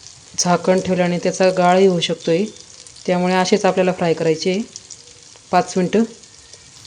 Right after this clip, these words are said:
आपली फिश रेडी आहे आता. आता हे खाण्यासाठी रेडी आहे, आपण प्लेटमध्ये काढून घेऊ. तुम्हाला ही डिश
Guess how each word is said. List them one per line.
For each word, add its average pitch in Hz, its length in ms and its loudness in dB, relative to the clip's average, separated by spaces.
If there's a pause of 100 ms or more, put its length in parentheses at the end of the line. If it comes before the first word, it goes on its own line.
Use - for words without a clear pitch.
(120)
आपली 196 260 -8
फिश 196 300 -10
रेडी 190 160 -4
आहे 180 260 -2
आता. 165 320 -8 (840)
आता 170 240 -8
हे 170 240 -8
खाण्यासाठी 170 680 -8
रेडी 160 340 -10
आहे, 156 480 -10
आपण 160 180 -12
प्लेटमध्ये 160 580 -12
काढून 165 280 -8
घेऊ. 160 320 -14 (3000)
तुम्हाला 190 300 -6
ही 175 220 -10
डिश 175 340 -12